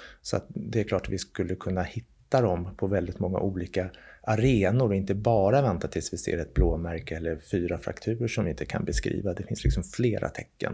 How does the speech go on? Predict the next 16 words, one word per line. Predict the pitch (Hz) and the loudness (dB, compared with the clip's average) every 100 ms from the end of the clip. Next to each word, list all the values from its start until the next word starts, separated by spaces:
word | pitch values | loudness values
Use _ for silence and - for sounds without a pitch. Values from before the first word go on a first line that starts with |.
| - - | 6 6
också | - - | 2 -4
som | - - | -8 -6
vi | - | -6
kanske | - - - - - - _ _ | -6 -6 -8 -10 -20 -20 _ _
i, | - - - 110 | -8 -6 -4 0
på | 98 | 4
samhällelig | - 87 95 156 170 127 | 4 4 2 2 4 2
nivå | 80 - | 0 -2
skulle | - - - | -4 -6 -8
kunna | - - | -4 -4
uppmärksamma | - - - - - - | -4 -4 -4 -2 -6 -6
de | - | -2
här | - | -2
barnen | 101 - - | -2 -2 -2
mycket | - - | -2 -4
mer. | 127 143 | -4 -4